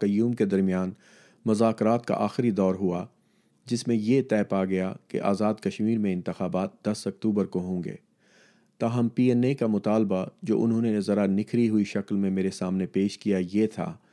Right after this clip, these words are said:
कि दस रुकनी अमल दरामद कौंसल की आइनी हैसियत का तयन किया जाए, क्योंकि बराह रास्त इस मामले का ना तो आज़ाद कश्मीर से कोई ताल्लुक़ था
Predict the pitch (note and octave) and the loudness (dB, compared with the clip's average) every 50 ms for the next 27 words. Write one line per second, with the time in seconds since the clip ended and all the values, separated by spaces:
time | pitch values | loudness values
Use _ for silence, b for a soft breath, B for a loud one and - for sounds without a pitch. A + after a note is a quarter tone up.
0 | b b b b b b - A2+ G#2 G2 A#2+ C3 B2+ - C3 A#2+ A#2 - A2+ A2 | b b b b b b -2 -2 0 0 0 0 0 0 0 0 0 0 0 0
1 | - - G#2+ A2 G#2+ G2+ G2+ G2 G2 G2 G2+ G2+ F#2+ - - F#2+ F#2+ G2 - G#2 | 0 0 0 0 0 2 2 2 2 2 2 0 -2 -2 -2 -2 -2 -2 0 -2
2 | G2 G2 - - G2 - - G2+ F#2+ G2 G2+ G#2 G#2+ G#2+ G2 F#2+ E2+ - - G2+ | -2 -2 -2 -2 -4 -4 -4 -4 -2 0 0 0 0 0 -2 -4 -6 -4 -2 -2
3 | F#2+ F#2+ - - F2+ - - F2 F2+ F#2 F#2+ G2 G2 F#2+ - - G2 F#2+ F2+ F2+ | -2 -2 -2 -4 -6 -4 -4 -4 -4 -2 -2 -2 -4 -4 -2 -2 0 0 0 0
4 | G2 F#2 F2+ F#2 G2+ A#2 - b b b b b b b b b - - G#2+ G2 | 0 -2 -2 -2 -4 -8 -12 b b b b b b b b b -6 -2 -2 0
5 | - G#2 G2 F#2+ F2+ G2 G#2 G#2 G2+ G2+ G2 G2+ G2+ A2 A2+ A#2 - - - G2+ | 0 0 0 0 2 2 2 2 2 2 2 2 2 0 -2 -4 -8 -10 -8 -8
6 | - - G2 F#2+ F#2+ F#2+ G2+ G2+ G2+ G2 - G2 F#2+ F#2+ F#2+ F#2+ - - - F#2+ | -4 -2 -2 -2 0 0 0 0 0 0 -2 -2 -2 -2 -2 -2 -4 -4 -4 -2
7 | F2+ F#2+ F#2+ F#2+ F#2 - - F2+ - - F#2 F#2 F#2+ G2 - - G#2+ G2 - G#2 | -2 -2 -2 -2 -2 -4 -6 -8 -6 -4 -4 -4 -4 -4 -4 -4 -4 -2 0 -2
8 | G#2 G2+ - G2+ G2+ G#2 G#2+ G#2 G#2 - G#2+ G2+ G#2 A2+ - | -2 -2 -2 -2 -2 -2 -2 -2 -4 -4 -6 -6 -6 -6 -10